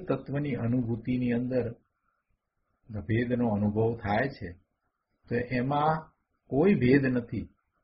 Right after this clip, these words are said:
અભેદ અભેદ છે, એમાં નિર્મળ પર્યાયના ભેદ પણ નથી.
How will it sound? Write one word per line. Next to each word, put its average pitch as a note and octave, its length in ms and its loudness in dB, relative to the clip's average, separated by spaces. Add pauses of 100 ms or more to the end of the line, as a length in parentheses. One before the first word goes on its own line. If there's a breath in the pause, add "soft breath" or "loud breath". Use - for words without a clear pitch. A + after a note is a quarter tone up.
(120)
અભેદ C3 440 2
અભેદ B2 380 2 (340)
છે, C#3 180 0 (760)
એમાં C#3+ 580 4 (120)
નિર્મળ A#2+ 440 4
પર્યાયના C3+ 680 2
ભેદ G#2+ 400 0
પણ B2 220 -4
નથી. B2 440 -4